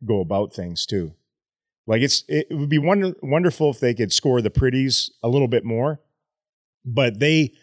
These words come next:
they don't really, uh, tick other teams off that much or their defense off that much. You would think a team like this, when they're, when they're going and they're fully healthy and, and they haven't been healthy for a little while because of this bug that's run through them,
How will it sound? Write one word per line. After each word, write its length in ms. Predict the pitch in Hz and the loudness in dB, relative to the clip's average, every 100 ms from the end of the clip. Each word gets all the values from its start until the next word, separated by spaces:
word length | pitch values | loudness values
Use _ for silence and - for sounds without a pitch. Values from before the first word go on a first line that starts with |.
| _ _ _ | _ _ _
they 120 | 160 | 0
don't 200 | 233 226 104 | 2 0 -4
really, 640 | 107 170 143 113 104 - _ _ _ | 0 2 2 0 -2 -8 _ _ _
uh, 160 | 107 98 - | -8 -6 -2
tick 340 | 151 - - _ | -2 -2 -12 _
other 240 | 127 127 | -2 -2
teams 600 | 107 - 123 113 110 92 - | -2 -4 -2 -2 0 -2 -2
off 320 | 110 98 - | -4 -4 -6
that 220 | 110 98 | -6 -6
much 360 | 98 92 76 - - | -6 -8 -10 -14 -2
or 240 | 143 135 | 0 2
their 260 | 101 120 123 | 0 -2 0
defense 460 | 107 - 110 98 - | -2 -2 -4 -4 -6
off 280 | 98 90 - | -6 -8 -8
that 200 | 87 82 | -10 -10
much. 440 | 87 78 - - _ _ _ | -14 -16 -18 -20 _ _ _
You 160 | 160 233 | 2 2
would 120 | 226 | 2
think 380 | - 220 196 - | 2 0 0 -2
a 60 | 123 | -4
team 280 | - 165 175 | -2 0 0
like 200 | 143 110 | 0 2
this, 360 | 139 120 - - _ _ _ _ _ _ _ 131 | 2 2 0 -2 _ _ _ _ _ _ _ -2
when 180 | 143 180 | 2 4
they're, 120 | 165 135 | 2 2
when 160 | 147 180 | 0 2
they're 100 | 160 | 2
going 420 | 143 139 139 139 | 2 2 2 2
and 80 | 127 | 0
they're 80 | |
fully 320 | 117 139 143 131 | 0 2 2 4
healthy 460 | 113 110 - 120 | 2 2 0 -2
and, 260 | 113 110 107 | 0 -2 -6
and 240 | 120 113 117 | -4 -2 0
they 220 | 127 117 - 110 | -2 -4 -10 -8
haven't 240 | 143 151 | -6 -2
been 100 | 120 | -2
healthy 320 | 101 110 107 | 0 -2 -4
for 160 | - 107 | -6 -4
a 60 | |
little 240 | 98 101 92 | -2 -2 -2
while 200 | 95 95 | -2 -4
because 300 | 101 104 92 | -6 -8 -8
of 80 | 95 | -8
this 140 | 92 | -10
bug 280 | 87 98 98 | -8 -8 -6
that's 220 | 101 - | -10 -10
run 160 | 95 90 | -10 -10
through 200 | 98 90 | -10 -10
them, 180 | 90 | -10